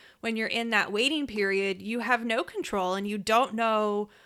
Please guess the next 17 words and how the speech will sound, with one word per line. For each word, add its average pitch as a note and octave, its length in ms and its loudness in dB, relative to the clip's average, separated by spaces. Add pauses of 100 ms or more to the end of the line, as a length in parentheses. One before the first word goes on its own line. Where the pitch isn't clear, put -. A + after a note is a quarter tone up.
(180)
when A3+ 180 0
anything's B3+ 540 0
gonna A3+ 180 0
happen. A3 720 0
You F#3+ 80 -8
could - 140 -16
get G#3 120 -2
a F#3+ 60 -8
call F#3+ 300 0
any F#3 240 -4
day B3 280 4
about A#3+ 260 4
a A#3 40 0
baby. A#3 680 0 (220)
You G3+ 120 -4
don't G3 180 -2
know, F#3+ 380 -2